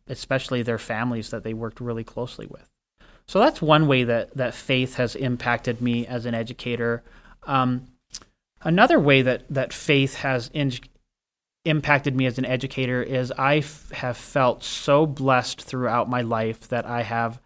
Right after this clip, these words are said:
been, um, able to pursue my passions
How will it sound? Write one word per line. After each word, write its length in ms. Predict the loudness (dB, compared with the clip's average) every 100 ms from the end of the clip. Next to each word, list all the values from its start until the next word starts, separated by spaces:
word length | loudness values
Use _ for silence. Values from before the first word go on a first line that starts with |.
| _ _ _ _ _ _ -14 -14 _ _
been, 500 | 2 4 4 2 -2 -6 _ _ _ _ _
um, 460 | -4 -2 -2 -6 -8 _ _ _ _ _ _ _ _ _ _
able 340 | 2 4 4 0
to 340 | -2 -2 -2
pursue 1000 | -2 -6 -4 -4 2 4 6 6 2 -2
my 240 | -2 -2 -2
passions 1120 | -2 2 2 0 0 0 0 -2 -6 -12